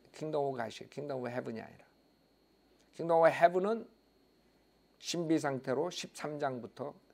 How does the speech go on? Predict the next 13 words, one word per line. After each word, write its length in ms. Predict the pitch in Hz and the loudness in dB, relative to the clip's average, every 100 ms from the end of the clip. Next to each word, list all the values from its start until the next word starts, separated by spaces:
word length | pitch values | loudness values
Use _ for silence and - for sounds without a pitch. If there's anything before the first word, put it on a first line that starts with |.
| _ | _
들어가요. 300 | 107 104 92 - - | -8 -8 -10 -14 8
왜? 280 | 151 113 - | 8 8 2
거절했기 400 | 139 123 107 - | -2 -2 -4 -10
때문에. 260 | - _ - - - - - | -20 _ -20 -20 -14 -12 -2
그래서 220 | - 190 214 | 2 8 10
이것을 340 | 190 185 202 | 10 6 6
보면은 720 | 170 175 185 139 135 196 190 - | 6 6 6 6 2 0 -6 -8
십 340 | - 190 - | -4 -4 4
장에서 580 | 220 202 196 196 202 196 | 6 8 8 6 6 4
킹-, 360 | - 185 185 - _ _ _ _ _ | -4 -2 -2 -4 _ _ _ _ _
Kingdom 360 | - 196 196 185 | -4 4 8 8
of 400 | 175 165 175 160 | 8 8 8 8
Heaven을, 600 | 165 160 165 185 190 - | 6 6 4 2 0 -8